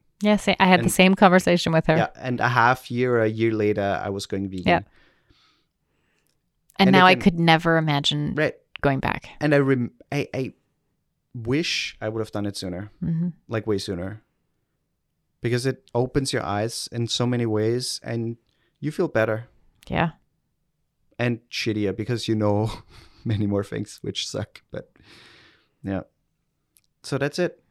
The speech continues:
Speaker 1: That's it.
Speaker 2: Uh, it, that's, that's a long episode, so we're
Speaker 1: It is.
Speaker 2: sorry about that.
Speaker 1: But I
Speaker 2: But
Speaker 1: think it's an interesting topic.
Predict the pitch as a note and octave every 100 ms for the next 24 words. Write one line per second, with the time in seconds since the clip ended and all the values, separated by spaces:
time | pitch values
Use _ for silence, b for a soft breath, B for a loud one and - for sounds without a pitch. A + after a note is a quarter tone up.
0 | _ _ - A#3 - E3+ - _ _ _
1 | _ - C3 A2+ B2+ B2 - - _ -
2 | - B2+ B2 D3+ E3 B2 - A2 - A2+
3 | A2 G#3 G#3 A2+ A2+ C3 C#3 C3 B2+ C3+
4 | C3 B2 _ _ D#3 B3 B3+ A3+ G#3+ G3+
5 | - - - _ _ G3+ F#3+ F#3+ - -
6 | F#3 G3 G3 A3+